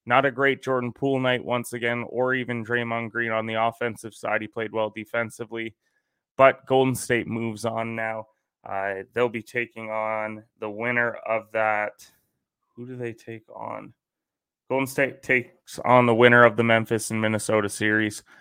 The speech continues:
Uh, but then on the Denver side, Jokic, he finished with thirty, nineteen, and eight. Another masterclass from him in this playoffs. My M V P. Uh, Aaron Gordon with fifteen, Barton with fourteen, Morris with fourteen.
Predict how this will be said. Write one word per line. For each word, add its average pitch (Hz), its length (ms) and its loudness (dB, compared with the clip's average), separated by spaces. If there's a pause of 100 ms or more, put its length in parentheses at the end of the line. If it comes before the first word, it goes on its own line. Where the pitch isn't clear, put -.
(220)
Uh, 98 420 0 (480)
but 127 120 2
then 147 180 8
on 143 120 4
the 127 80 2
Denver 120 400 0
side, 113 320 -2
Jokic, 123 420 2
he 135 180 -2
finished 131 380 0
with 113 160 -4
thirty, 139 500 4
nineteen, 123 680 -2
and 107 200 -6
eight. 110 320 -4 (400)
Another 113 360 2
masterclass 110 760 -2
from 113 200 -10
him 113 180 -6
in 110 140 -6
this 107 180 -8
playoffs. 110 640 0 (400)
My 120 300 6
M 110 160 2
V 110 160 -4
P. 107 360 -6 (320)
Uh, 98 420 -4 (360)
Aaron 139 260 6
Gordon 123 300 2
with 113 100 -6
fifteen, 120 640 -6
Barton 120 360 0
with 113 120 -6
fourteen, 113 760 -6
Morris 113 400 0
with 110 140 -6
fourteen. 110 640 -2